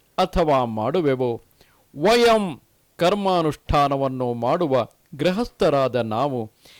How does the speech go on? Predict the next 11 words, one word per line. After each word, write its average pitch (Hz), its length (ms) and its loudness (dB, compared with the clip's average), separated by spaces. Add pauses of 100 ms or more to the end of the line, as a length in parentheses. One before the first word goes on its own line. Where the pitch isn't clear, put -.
(300)
ಇದಂ 202 540 2 (480)
ಈಗ 165 280 0
ಮಾಡುತ್ತಿರುವ 127 800 -2 (400)
ಅಥವಾ 190 560 -2 (320)
ಮುಂದೆ 220 360 2
ಮಾಡುವ 131 540 0 (480)
ತತ್ 269 480 2 (520)
ಆ 151 200 4
ಪಾಪಕರ್ಮವನ್ನು 131 1120 -2 (680)
ಅವಯಜಾಮಹೇ 208 1500 2 (380)
ಪರಿಹರಿಸುತ್ತೇವೆ 139 1040 -2